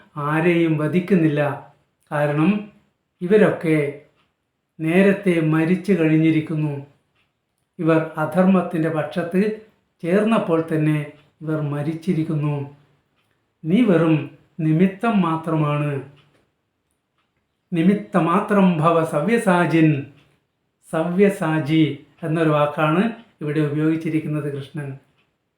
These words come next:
സവ്യം എന്ന് പറഞ്ഞാൽ കൈകൾ. ഇടത് കൈകൾ കൊണ്ടും ഇ-, ഇടത് കൈ കൊണ്ടും വലത് കൈ കൊണ്ടും യുദ്ധം ചെയ്യുവാൻ കഴിവുള്ളവനാണ് അർജുനൻ. ആ ഒറ്റ വാക്ക് മതി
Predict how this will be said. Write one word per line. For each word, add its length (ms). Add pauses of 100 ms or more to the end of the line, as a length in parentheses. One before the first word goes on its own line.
(120)
സവ്യം 380
എന്ന് 180
പറഞ്ഞാൽ 280 (420)
കൈകൾ. 380 (840)
ഇടത് 320
കൈകൾ 240 (100)
കൊണ്ടും 300 (480)
ഇ-, 180 (100)
ഇടത് 280
കൈ 180
കൊണ്ടും 320
വലത് 320
കൈ 180
കൊണ്ടും 280 (520)
യുദ്ധം 300 (100)
ചെയ്യുവാൻ 360 (140)
കഴിവുള്ളവനാണ് 840 (540)
അർജുനൻ. 420 (640)
ആ 140
ഒറ്റ 280 (140)
വാക്ക് 360
മതി 240